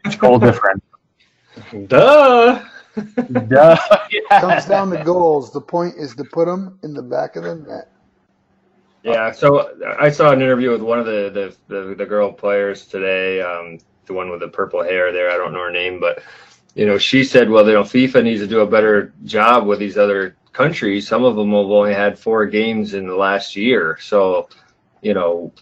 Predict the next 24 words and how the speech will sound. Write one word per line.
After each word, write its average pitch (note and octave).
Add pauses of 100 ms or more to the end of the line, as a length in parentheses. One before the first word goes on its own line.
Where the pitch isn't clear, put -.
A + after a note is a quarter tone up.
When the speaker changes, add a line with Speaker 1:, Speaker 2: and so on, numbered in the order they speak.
(120)
Speaker 2:
they're A2+
competing G#2 (160)
at F#2+
a F2
high G#2
level G2+
in F#2
the F#2+
United G2
States G#2+
playing, F#2 (300)
you G2+
know, E2
I D#2+
don't F#2
know A#1
how G#2+
many F#2
games, E2+
but F2
a F2
lot A2+
of G2
'em, F2